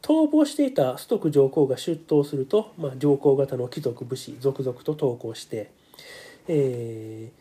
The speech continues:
ー、頼長の方はですね、首に矢が当たる重傷を負いながらも、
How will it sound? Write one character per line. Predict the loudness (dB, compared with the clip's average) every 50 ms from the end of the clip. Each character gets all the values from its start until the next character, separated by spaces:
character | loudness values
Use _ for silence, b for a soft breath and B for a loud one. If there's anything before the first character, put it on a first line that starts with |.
| _ 0 4
ー、 | 6 6
頼 | 8 8
長 | 6 6 2 0 -2 -4
の | -4
方 | -8 -8 -10
は | -10 -10 -14 -18 -20
で | _ _
す | -20 -18 -14
ね、 | -12 -14 -14 -14 -16 _ b b b b b _
首 | -6 -2 -2 0 0 0 -4
に | -2 -2 2 2
矢 | 4 4 4
が | 4 2 2 2
当 | 2 0
た | 0
る | 0 0 0
重 | 0 -2 -4 -4
傷 | -4 -6 -4 -2 0
を | 0 2 0 0 0 2
負 | 2 2
い | 2
な | 2 0 -2
が | -2 -4
ら | -6 -4
も、 | -4 -4 -4 -6 -6